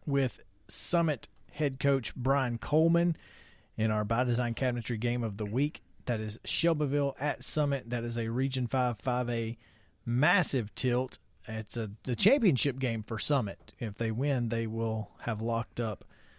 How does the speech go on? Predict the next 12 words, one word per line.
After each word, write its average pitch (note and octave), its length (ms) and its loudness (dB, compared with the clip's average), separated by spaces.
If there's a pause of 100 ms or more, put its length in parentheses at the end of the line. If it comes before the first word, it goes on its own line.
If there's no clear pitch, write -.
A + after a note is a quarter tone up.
(180)
the A2 100 -2
Region A2+ 360 0
five, A2 240 -2
five G#2+ 200 0
A F#2 120 -6
title. D3 520 4 (920)
We'll C3 120 2
also D#3 220 6
talk E3+ 160 6
about, D#3+ 240 4
of B2 100 -10
course, F3 300 4